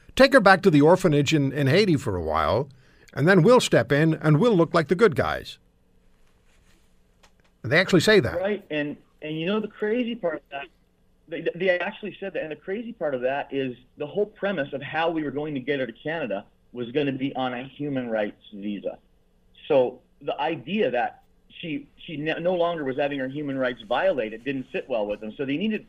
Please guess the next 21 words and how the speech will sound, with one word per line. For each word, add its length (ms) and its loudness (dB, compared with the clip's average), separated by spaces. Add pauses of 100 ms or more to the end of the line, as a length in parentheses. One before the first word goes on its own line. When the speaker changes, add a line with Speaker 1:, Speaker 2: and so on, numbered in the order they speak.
(100)
Speaker 2:
her 220 -8 (260)
human 260 -4
rights 200 0
to 60 -10
be 80 -4
taken 260 -2
away 220 -2
once 260 -6
again, 360 -6 (260)
so 80 -8
it 160 -6
played 260 -4
better 240 0
in 80 -8
the 60 -8
media. 280 -12 (640)
It's 100 -20
ridiculous. 520 -8
It's 140 -20
absolutely 580 -10
asinine. 480 -8